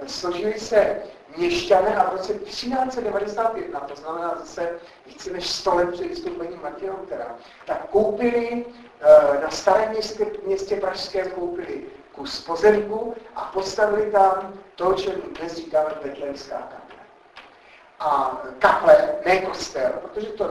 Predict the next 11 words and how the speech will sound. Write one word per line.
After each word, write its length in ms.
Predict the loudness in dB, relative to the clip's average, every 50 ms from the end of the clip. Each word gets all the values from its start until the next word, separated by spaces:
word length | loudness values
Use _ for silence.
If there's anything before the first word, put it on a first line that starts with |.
| -4 -4
nebyla, 800 | -2 -2 -2 0 2 4 6 8 10 10 10 10 6 4 0 -4 -8 -6 -6 -6 -6
nebyla 420 | -4 0 6 8 10 10 8 8 4
budova 360 | 4 6 6 6 4 2 -2
určená 400 | -6 -10 -6 -4 0 2 2 2
pro, 540 | 2 0 -2 -2 -2 0 0 -2 -4 -6 -10 -16 -18 -20 -20 -20 -20 _ _ -6
eh, 240 | -4 -4 -2 -4 -4
vysluhování 680 | -4 -4 -4 0 2 2 4 6 6 6 6 4 0 -4
mše, 360 | -6 -6 -8 -6 -6 -6 -8 -8 -12 -16 -20 -20 _ _ -20 -20 -20 -20 _ _ -20 -20 -20 -20 _ -6
ale 220 | -2 0 0 0
pro 240 | 0 -2 -4 -6 -8 -10 -14 -14
kázání 840 | -12 -10 -8 -6 -6 -6 -4 -2 -2 0 -2 -2 -4 -6 -6 -6